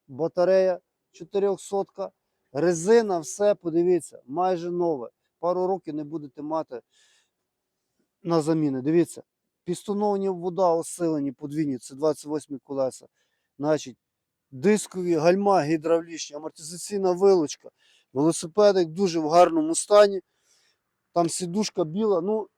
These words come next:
якщо людина захоче, ми сідушку замінимо. Проблем немає. Поставимо ширшу. Тут десь приблизно наріст так само метр шістдесят п'ять до метр вісімдесяти. Є багажник, підніжка. Кажу, велосипед протестували.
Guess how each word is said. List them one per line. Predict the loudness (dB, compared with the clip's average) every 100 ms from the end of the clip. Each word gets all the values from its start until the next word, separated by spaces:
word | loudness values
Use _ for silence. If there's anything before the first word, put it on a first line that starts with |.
| _ _ _ -10
якщо | -8 0 0
людина | 0 -2 -2
захоче, | -2 -4 -4 -4 -2
ми | 0 0
сідушку | -2 -8 -12 -12 -10
замінимо. | -4 -4 -4 -6 -12 _
Проблем | -10 0 2 2
немає. | 0 0 -2
Поставимо | -4 -12 -2 0 0
ширшу. | -2 -2 -2 -2 -14 _ _ _ _ _ _
Тут | -2 2
десь | 2 2
приблизно | 0 2 6 4 4
наріст | 4 6 6 4 -6 -10 -20
так | -14
само | 2 4 4 0
метр | -2 -4 -6
шістдесят | -14 -14 -12 -8 -8 -4
п'ять | 0 0 -2 _ _ _ _
до | -4 0 0 -2 -10
метр | -4 -2 -2 -8 -10 _ _ _
вісімдесяти. | -12 -8 -6 -4 -4 -8 -8 -4 0
Є | 2
багажник, | 2 4 6 6 6 2 -12 -10
підніжка. | -10 -4 -4 -4 -8 -8 _ _ _ _
Кажу, | -6 -2
велосипед | -2 -2 -4 -6 -8 -6 -6
протестували. | -10 -12 -12 -10 -2 4 6 4